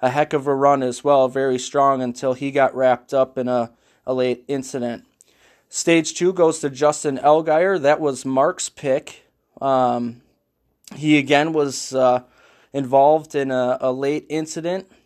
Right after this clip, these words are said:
and, uh, he ran into a car that was really slow, and Justin Haley was on the inside of him,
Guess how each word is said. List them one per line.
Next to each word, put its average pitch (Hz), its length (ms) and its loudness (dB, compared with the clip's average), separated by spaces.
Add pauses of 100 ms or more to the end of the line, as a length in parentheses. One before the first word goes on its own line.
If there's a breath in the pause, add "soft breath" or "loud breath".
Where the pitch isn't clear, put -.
(120)
and, 131 460 -2
uh, 127 200 4
he 135 200 -2
ran 151 220 0
into 151 240 -2
a 135 60 0
car 143 260 2
that 131 100 2
was 127 180 -4
really 147 280 2
slow, 147 420 2
and 131 340 -2
Justin 156 380 -2
Haley 156 400 -2
was 135 340 -6
on 143 200 0
the 139 160 -4
inside 143 480 0
of 147 100 -8
him, 160 160 -4